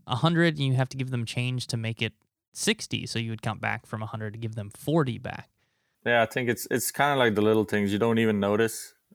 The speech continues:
Speaker 2: uh, but, like, it's a, it's a four or three, four hour play, and then it's basically you get all the little things, the big things, and just, like, complex concepts sometimes. And I don't know, it, I, I feel like that's,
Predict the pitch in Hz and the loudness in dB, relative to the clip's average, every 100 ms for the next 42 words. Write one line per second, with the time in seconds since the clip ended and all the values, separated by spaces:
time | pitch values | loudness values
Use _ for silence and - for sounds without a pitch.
0 | - 98 98 98 95 98 _ - 120 117 | -2 2 4 2 0 -6 _ -8 0 2
1 | 98 104 - 117 104 113 101 110 107 98 | 0 -4 -8 -2 0 0 -2 2 2 0
2 | 110 - 117 117 113 98 107 113 - 110 | -4 -2 0 2 2 0 -2 -2 0 0
3 | 104 107 92 101 104 101 95 95 98 - | 2 0 -2 -2 0 0 -2 -2 -6 -10
4 | _ _ _ _ _ _ - - - 104 | _ _ _ _ _ _ -20 -10 0 0
5 | - 98 107 104 98 - 101 107 104 104 | 0 -2 0 2 0 -2 0 2 4 4
6 | 101 104 107 95 110 110 101 101 92 107 | 2 2 2 2 0 0 0 0 2 0
7 | - 107 104 95 98 101 - 101 95 - | 0 -2 -2 -2 -2 -4 -4 -4 -4 -2
8 | 101 95 101 95 - 95 98 - 95 - | -4 -2 -4 -4 -6 -4 -4 -6 -10 -8
9 | 92 90 92 90 90 92 90 87 - - | -8 -6 -6 -6 -8 -8 -8 -10 -12 -16
10 | _ - 101 95 92 92 - - 104 101 | _ -6 -4 -4 -4 -6 -12 -4 -2 -2
11 | - 101 - 113 107 90 101 95 - - | -2 -4 0 2 2 4 2 0 -8 -20